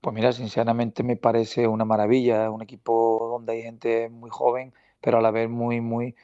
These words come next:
muy veterano, ¿no? Porque lo pone a jugar ahí y, y parece que lleva cinco años jugando en, en el Fútbol Club Barcelona, ¿no? La verdad que me parece un, un equipazo, sinceramente, y, y bueno, eh, esperemos que, que,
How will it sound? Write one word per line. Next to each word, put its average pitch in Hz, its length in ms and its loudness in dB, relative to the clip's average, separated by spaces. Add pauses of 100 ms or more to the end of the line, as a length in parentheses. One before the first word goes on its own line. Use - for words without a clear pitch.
(120)
muy 127 160 -2
veterano, 120 480 2
¿no? 117 160 0
Porque 113 560 0
lo 113 80 -6
pone 117 240 -2
a 117 40 -2
jugar 117 300 2
ahí 117 540 -2 (320)
y, - 40 -10
y - 40 -12
parece 110 340 0
que 117 80 0
lleva 117 220 2
cinco 117 300 -6
años 113 160 -4
jugando 110 420 -2
en, 107 80 -12
en 110 260 -8
el 110 140 -10
Fútbol 110 240 -8
Club 110 120 -6
Barcelona, 113 460 -2
¿no? 120 180 -4 (680)
La 101 80 2
verdad 107 280 -2
que - 100 -8
me 113 120 -6
parece 113 360 -2
un, 113 360 -8
un 120 80 -6
equipazo, 123 580 0
sinceramente, 123 840 -2
y, 110 240 -6 (360)
y 107 80 -12
bueno, 110 340 -4
eh, 107 320 -6
esperemos 113 500 -6
que, 117 260 0 (440)
que, - 240 -8